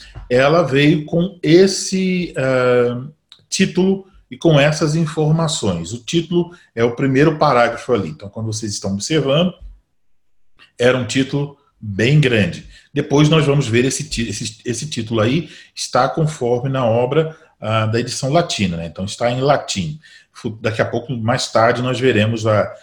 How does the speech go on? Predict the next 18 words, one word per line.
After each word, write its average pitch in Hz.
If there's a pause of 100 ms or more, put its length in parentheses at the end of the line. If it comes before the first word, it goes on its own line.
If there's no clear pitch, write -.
(160)
essa 110
mesma, 104
esse 98
mesmo 104
título, 170 (320)
ah, 104
em 147
português. 101
Mas 131
agora 156
eu 160
quero 151
só 160
chamar 139 (280)
a 120
atenção 131
de 123
vocês 135